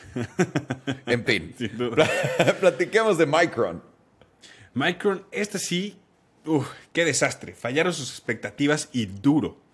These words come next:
Speaker 1: Tuvieron ingresos de tres mil seiscientos noventa millones, cuatrocientos millones menos de lo que, de, de lo que tuvieron el trimestre anterior y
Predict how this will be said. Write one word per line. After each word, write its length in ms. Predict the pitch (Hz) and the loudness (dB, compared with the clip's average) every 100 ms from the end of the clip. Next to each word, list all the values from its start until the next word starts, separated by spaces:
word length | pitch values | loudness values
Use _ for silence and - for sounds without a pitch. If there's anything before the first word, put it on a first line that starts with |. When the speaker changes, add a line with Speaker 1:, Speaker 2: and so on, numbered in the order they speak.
| _ _ | _ _
Speaker 1:
Tuvieron 340 | 123 131 185 151 | -2 0 2 2
ingresos 380 | 123 147 165 | 0 -2 -2
de 80 | 147 | -2
tres 260 | 131 131 123 | -2 -2 -2
mil 340 | 156 196 220 | 0 -2 -6
seiscientos 560 | - 131 123 156 147 156 | -8 -6 -4 -4 -2 -2
noventa 340 | 131 123 131 131 | -2 -2 -2 -2
millones, 580 | 107 110 123 190 - - - - _ - | 0 0 -2 -2 -6 -16 -20 -20 _ -6
cuatrocientos 720 | 131 131 131 143 165 170 156 | -4 -2 -2 -2 -4 -2 0
millones 400 | 135 135 139 131 | 0 2 0 0
menos 280 | 127 131 123 | 0 0 -2
de 80 | |
lo 120 | 98 95 | -4 -4
que, 200 | 104 - _ _ | -6 -8 _ _
de, 240 | 113 107 107 | -6 -4 -4
de 1040 | 104 104 101 98 98 98 95 95 95 95 | -2 0 2 2 0 0 -2 -4 -4 -6
lo 120 | 98 90 | -6 -8
que 80 | |
tuvieron 360 | - 110 131 147 | -6 -2 0 0
el 160 | 117 104 | -2 -4
trimestre 420 | 113 131 131 151 | -4 -4 -4 -6
anterior 640 | 131 113 104 113 190 - - - - _ | -4 -4 -2 -2 -4 -8 -20 -20 -20 _
y 140 | 156 | -6